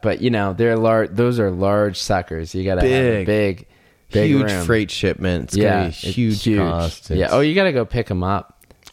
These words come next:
Speaker 1: Yeah, it's,
Speaker 2: Gotta pick 'em
Speaker 1: it's
Speaker 2: up, I guess, yeah.
Speaker 1: Yeah, the, the freight, I mean, the freighting would just be crazy on 'em. So anyways,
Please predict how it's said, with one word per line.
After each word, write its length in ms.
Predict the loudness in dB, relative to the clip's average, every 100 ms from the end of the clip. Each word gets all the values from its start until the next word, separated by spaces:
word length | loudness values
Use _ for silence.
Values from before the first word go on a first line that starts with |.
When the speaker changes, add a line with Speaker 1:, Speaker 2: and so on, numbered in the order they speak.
| -2
Speaker 1:
Yeah, 320 | 0 2 0
it's, 160 | -2 -2
Speaker 2:
Gotta 140 | -2
pick 160 | 0 -2
'em 60 |
Speaker 1:
it's 60 | -2
Speaker 2:
up, 180 | -2 -2
I 60 |
guess, 360 | -2 -2 -4 -6
yeah. 120 | -2
Speaker 1:
Yeah, 180 | 2 2
the, 160 | 2 0
the 140 | -2
freight, 340 | -4 0 0 2
I 80 | 0
mean, 160 | 0
the 80 | -2
freighting 460 | 0 0 2 2 0
would 140 | -2
just 220 | -4 -8 -6
be 100 | -6
crazy 400 | -2 -2 0 -2
on 120 | -2
'em. 80 | -2
So 140 | 0
anyways, 480 | 2 2 2 0 -4